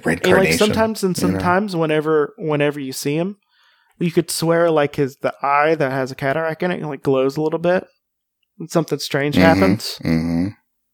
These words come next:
Speaker 1: Oh, I like this. I like this.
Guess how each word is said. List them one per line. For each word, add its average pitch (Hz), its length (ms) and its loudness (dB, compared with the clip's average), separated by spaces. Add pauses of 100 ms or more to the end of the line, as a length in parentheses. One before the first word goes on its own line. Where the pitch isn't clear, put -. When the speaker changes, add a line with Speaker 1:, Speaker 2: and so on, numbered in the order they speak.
(260)
Speaker 1:
Oh, 78 300 -4
I 78 60 0
like 85 320 -2
this. 98 360 0 (220)
I 82 80 -2
like 76 280 -4
this. - 300 -4